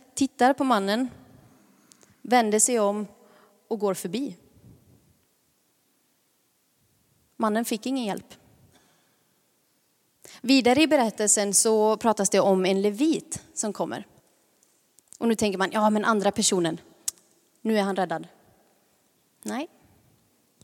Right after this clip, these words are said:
Den här mannen tittar också bara på stackars mannen som ligger på marken och går förbi. Men sen kommer det en man som är ute och reser. Han är samarier.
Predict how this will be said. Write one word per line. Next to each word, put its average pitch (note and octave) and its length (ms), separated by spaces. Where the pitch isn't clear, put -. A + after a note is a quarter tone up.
Den A#3 120
här B3+ 100
mannen A#3+ 260
tittar A#3+ 260
också A#3 240
bara B3 260
på G3+ 280
stackars G#3 360
mannen F#3+ 300
som G3 120
ligger F#3 260
på F#3 140
marken F#3+ 600
och - 220
går G3 180
förbi. F#3+ 400
Men A#3+ 160
sen D4 220
kommer B3+ 260
det A3 60
en G#3+ 160
man G#3 220
som A3 160
är A3+ 40
ute G#3 160
och F#3 80
reser. F#3 500
Han A3+ 160
är A3+ 60
samarier. G3+ 680